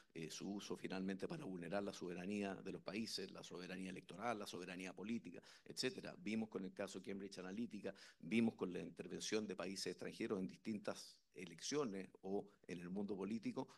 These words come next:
cómo esto puede ser realizado y es difícilmente detectable. Por tanto, se plantea también un problema de gobernanza, ¿verdad? ¿Qué tipo de gobernanza queremos, deseamos y es posible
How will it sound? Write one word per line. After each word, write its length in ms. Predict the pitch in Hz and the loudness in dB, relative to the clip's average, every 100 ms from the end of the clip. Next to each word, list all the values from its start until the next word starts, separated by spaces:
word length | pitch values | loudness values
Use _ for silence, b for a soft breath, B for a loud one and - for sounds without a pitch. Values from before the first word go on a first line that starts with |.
| - | -6
cómo 340 | - 117 123 - | 2 6 6 4
esto 360 | 110 - 123 - | 0 0 -4 -2
puede 320 | 143 165 - | 0 2 2
ser 200 | - 117 | 2 2
realizado 540 | 123 101 - 113 127 | 2 2 2 2 2
y 180 | 98 107 | 2 -2
es 200 | 113 - | -2 -6
difícilmente 800 | 101 - 123 107 104 113 - 113 | -10 -6 -4 -2 -2 -2 0 -4
detectable. 720 | 104 98 98 - 139 85 65 - B B B B B - | 0 -2 -2 2 2 2 -6 -8 B B B B B 10
Por 140 | 135 | 10
tanto, 260 | - 175 185 | 12 8 6
se 140 | 165 | 4
plantea 400 | 143 131 160 156 | 6 6 6 4
también 300 | 139 131 147 | 4 4 2
un 80 | 151 | 2
problema 360 | 123 123 131 131 | 2 2 2 2
de 80 | |
gobernanza, 760 | 110 98 95 110 113 107 - - - | 4 6 8 8 6 4 -2 -6 -6
¿verdad? 280 | 85 - - | -2 -2 0
¿Qué 200 | 143 156 | 2 2
tipo 560 | 160 160 165 151 - - | 0 2 4 2 0 -2
de 80 | 101 | 0
gobernanza 720 | 101 95 95 120 110 - - | 2 0 0 0 0 -2 -4
queremos, 760 | - 98 120 113 90 - - - | -4 0 2 2 -2 -8 -16 -6
deseamos 480 | 92 123 120 98 - | -2 0 0 0 -2
y 100 | 110 | -2
es 60 | 110 | -2
posible 580 | - - 135 82 71 | 0 2 2 0 -10